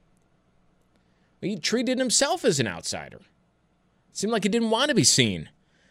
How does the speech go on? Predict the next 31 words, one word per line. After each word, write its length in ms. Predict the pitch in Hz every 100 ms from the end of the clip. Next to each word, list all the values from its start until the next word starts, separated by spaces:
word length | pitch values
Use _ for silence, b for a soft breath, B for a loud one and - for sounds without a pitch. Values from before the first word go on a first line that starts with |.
| _
as 120 | 117 -
somebody 320 | 131 107 101
from 200 | 110 95
Buffalo. 400 | 90 - 50 - _ b b -
And, 160 | 170
and 80 | 175
to 220 | 190 180 180
Lou's 400 | 175 233 269 -
point 340 | - 233 196
there, 460 | 185 233 147 151 156 _ _ _ _ _ _ _ _ _ _ _ _ _ _ _ _ -
y-, 100 | 147 -
you 120 | 185
know, 100 | 170
whether 380 | 165 233 226 208
or 60 |
not 240 | 196 202 185
he 220 | 160 196
does 260 | 202 196 175
a 40 |
good 220 | 160 180
job, 400 | 143 190 208 156
that's 240 | 165 160 -
going 260 | 202 202
to 160 | 185 120
impact 440 | 123 135 127 -
him 120 | 135 147
the 80 |
rest 280 | 123 107 -
of 60 | 156
his 140 | 165
life. 380 | 208 226 101